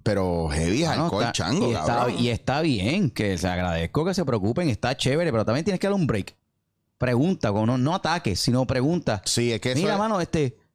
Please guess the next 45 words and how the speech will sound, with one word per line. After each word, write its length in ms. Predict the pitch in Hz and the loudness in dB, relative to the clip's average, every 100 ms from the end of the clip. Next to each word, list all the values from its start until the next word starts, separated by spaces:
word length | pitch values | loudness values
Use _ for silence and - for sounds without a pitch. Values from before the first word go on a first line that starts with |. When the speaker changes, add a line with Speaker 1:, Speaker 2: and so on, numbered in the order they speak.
| _ | _
Speaker 2:
eh, 540 | - 135 131 127 117 113 | -2 0 2 2 2 0
Speaker 1:
Es 80 | 123 | -2
que 80 | 147 | -2
ha 60 | |
Speaker 2:
pero, 120 | 170 | 0
Speaker 1:
pasado 200 | 156 151 | 0 2
Speaker 2:
pero 200 | 127 151 | 2 0
Speaker 1:
eso. 80 | 147 | 0
Speaker 2:
está, 260 | 147 - 139 | 0 -2 -2
se 120 | - | -2
están 260 | 131 143 156 | -2 0 0
haciendo 240 | 196 202 | 0 0
las 100 | 214 | 0
pre-, 220 | - 175 - | 0 -2 0
se 100 | 143 | -2
están 200 | 147 147 | 0 0
haciendo 220 | 170 202 | 2 2
la, 60 | 160 | 2
ojalá, 340 | 139 135 147 | 2 2 0
se 100 | - | -2
están 140 | 135 147 | -2 0
haciendo 160 | 185 | 0
las 100 | 208 | 0
pruebas 520 | - 185 202 196 190 160 | 0 0 2 2 2 2
y 80 | |
están 320 | 131 - 143 151 - | 0 0 0 0 -2
las 140 | 170 | -2
precauciones, 680 | 185 190 180 165 190 190 170 - - - | 0 0 0 0 2 2 -2 -6 -14 -4
porque 200 | 139 123 | -2 2
obviamente 320 | 131 160 262 | 0 0 0
no 60 | 202 | 2
vamos 180 | 156 | 2
a 20 | 190 | 2
ver 80 | |
una 160 | 196 202 | 0 0
película 320 | 175 156 196 | 0 0 0
con 60 | 175 | 0
las 80 | 147 | -2
mascarillas 360 | 131 123 160 - | -2 0 0 0
puestas, 340 | - 151 185 | -2 0 0
a 40 | 131 | 0
menos 160 | 127 | 0
que 100 | 165 | 0
se 120 | 151 | -2
llame, 440 | 165 170 165 127 | 0 0 0 -2